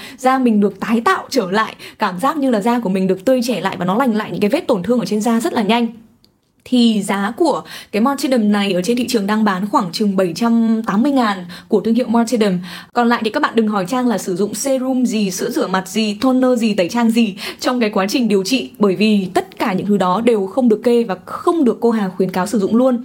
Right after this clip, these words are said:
Trong quá trình điều trị, một trong những điều quan trọng nhất là Trang không được make up. Và Trang cũng có hạ quyết tâm là sẽ không make up trong khoảng thời gian điều trị rồi, cho nên là mấy tháng là Trang đi dẫn rất là ít luôn. Có một điều nữa Trang phải lưu ý với các bạn, đó là khi mà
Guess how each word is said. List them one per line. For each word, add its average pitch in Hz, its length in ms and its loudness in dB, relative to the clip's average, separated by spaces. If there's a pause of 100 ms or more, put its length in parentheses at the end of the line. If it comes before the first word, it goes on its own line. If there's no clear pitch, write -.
(520)
Trong 349 180 -2
quá 240 160 0
trình 277 160 0
điều 220 140 2
trị, 254 260 -4
một 220 220 2
trong 247 120 0
những 233 120 2
điều 254 120 2
quan 240 200 0
trọng 240 180 0
nhất 320 180 2
là 202 100 -2
Trang 220 180 -2
không 240 160 -2
được 208 100 0
make 285 200 0
up. 381 60 -6 (640)
Và 196 120 0
Trang 240 220 2
cũng 233 140 -4
có 214 100 2
hạ 277 200 -2
quyết 349 160 -2
tâm 277 160 2
là 208 120 -2
sẽ 220 140 -8
không 269 180 -2
make 359 200 0
up 381 120 -4
trong 247 160 -2
khoảng 208 160 -4
thời 180 140 -2
gian 220 160 0
điều 208 120 2
trị 214 200 -4
rồi, 202 260 2
cho 220 80 -2
nên 220 100 4
là 196 80 2
mấy 190 180 2
tháng 226 240 0
là 285 80 0
Trang 240 140 2
đi 226 100 4
dẫn 226 160 -2
rất 381 140 0
là 370 60 0
ít 330 220 -2
luôn. 285 200 2 (560)
Có 240 100 0
một 349 180 0
điều 247 180 4
nữa 254 240 2
Trang 311 120 -4
phải 196 120 0
lưu 233 140 2
ý 214 120 4
với 196 100 -4
các 269 120 0
bạn, 302 180 0 (380)
đó 190 140 -2
là 220 400 0
khi 320 260 0
mà 247 160 0